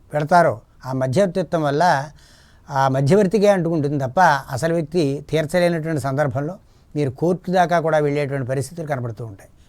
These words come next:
కాబట్టి సాధ్యమైనంత వరకు మీరు జామీను ఉండకుండా ఉండడం చాలా మంచిది. ధనుసు రాశి వారు మరింత అనుకూలమైనటువంటి పరిస్థితికి,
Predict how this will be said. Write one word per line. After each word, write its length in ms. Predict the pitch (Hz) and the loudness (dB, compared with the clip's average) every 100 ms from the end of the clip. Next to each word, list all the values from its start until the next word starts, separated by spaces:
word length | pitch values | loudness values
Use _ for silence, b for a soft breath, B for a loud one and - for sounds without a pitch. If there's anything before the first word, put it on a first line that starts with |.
| _ - | _ 0
కాబట్టి 560 | 165 175 190 135 123 b b b b | 2 2 0 -4 -6 b b b b
సాధ్యమైనంత 480 | - 151 143 156 147 | 2 4 4 4 4
వరకు 400 | 151 156 196 196 _ _ _ _ | 2 4 2 0 _ _ _ _
మీరు 160 | 139 127 | -6 -2
జామీను 400 | 127 151 180 185 | 2 2 2 0
ఉండకుండా 380 | 175 165 165 165 | -2 -2 0 0
ఉండడం 340 | 156 151 160 143 | 0 -2 -4 0
చాలా 140 | 143 147 | 2 4
మంచిది. 400 | 147 131 170 226 b b b b - | 4 0 -4 -8 b b b b -8
ధనుసు 340 | 127 151 190 196 | 2 4 4 6
రాశి 240 | 190 180 | 4 6
వారు 340 | 170 165 127 - b b b - | 4 4 0 -6 b b b -2
మరింత 380 | 139 165 185 175 | 2 4 4 6
అనుకూలమైనటువంటి 800 | 160 143 156 170 196 196 185 170 | 6 6 2 4 4 4 0 -2
పరిస్థితికి, 680 | 147 156 - 165 160 127 | 0 -2 -2 -4 -2 -4